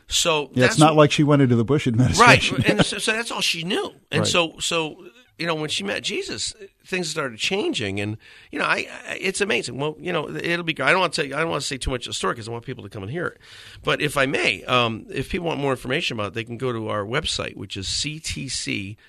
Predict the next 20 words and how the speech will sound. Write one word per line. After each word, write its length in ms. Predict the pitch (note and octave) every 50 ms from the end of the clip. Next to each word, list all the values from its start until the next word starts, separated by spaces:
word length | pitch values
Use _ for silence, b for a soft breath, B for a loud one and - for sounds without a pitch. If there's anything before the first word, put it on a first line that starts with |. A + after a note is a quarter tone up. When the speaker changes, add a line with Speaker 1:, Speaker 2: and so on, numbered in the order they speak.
| b b b b b
Speaker 1:
Connecticut, 480 | - C3+ B2+ B2 A#2+ A2+ - G2 - -
C 200 | - - C3+ C#3
T 380 | - - C3 A#2+ A2+ A2+ A#2 - _ _ -
C 300 | - - - C3 B2 A#2+
for 140 | - - A2+
Christian 440 | - A#2+ A2 - - - G2+ G2 F#2+ -
Leaders 760 | - A2+ A2 C#3+ E3+ F3 D#3+ C3+ G#2+ G2+ G2 G2+ G2+ - - - _ _ _ _
dot 240 | - A2+ G#2+ G#2+ A2+
org, 340 | B2 A#2+ G#2+ F2 F#2 A2 A#2 B B B B B B B B B B
and, 400 | - C#3 C3+ B2+ B2 B2+ B2+ -
um, 360 | A2+ A#2+ A2+ G#2+ G2+ G#2 - _ -
breakfast, 720 | A#2+ C3+ D#3 F3 F3 - A3 A3+ B3 - - - - - _ _ _ _ _ _ -
lunch, 600 | B2+ C3+ C3 G#2+ G2+ A2 - - - - - _ _ _ _ _ _ _ _ _ _
four 440 | - - - - D#3+ E3 F#3 G#3 G3+
plenaries, 800 | - - E3+ D3+ C#3 B2 G#2+ G2 F#2+ F#2+ F2+ G#2 A#2+ - - - - _ _ _ _ _ _ _ _ -
and 480 | C#3 C#3 C3+ C3+ C3 B2+ B2+ B2 B2+ - _ _ _ _ _ _ _ _
the, 440 | C3+ C3 B2+ B2 A#2+ A#2 A#2 A#2+ - _ _ _ _ _ _ _ _
uh, 320 | A#2+ A#2+ A2+ G#2+ G#2 G2+ G#2+
breakout 400 | - - D#3 E3+ E3 - G2+ G2+
sessions 560 | - - G#2 F#2+ F#2+ - F#2 F#2 F#2 - -